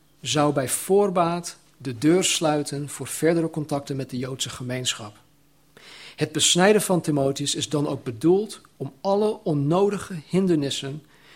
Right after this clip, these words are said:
voor een goede communicatie weg te nemen." Daarom besneed hij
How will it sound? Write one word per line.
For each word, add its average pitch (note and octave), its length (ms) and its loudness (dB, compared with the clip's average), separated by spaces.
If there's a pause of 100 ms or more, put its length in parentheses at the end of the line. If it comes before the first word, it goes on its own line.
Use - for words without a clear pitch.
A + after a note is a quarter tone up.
(140)
voor D#3+ 240 0
een C#3 100 0
goede G3+ 320 -2
communicatie D#3 960 0
weg D#3+ 220 0
te C#3+ 120 -8
nemen." G#2+ 560 -12 (3000)
Daarom E3 340 4
besneed C3+ 360 -4
hij B2 300 -10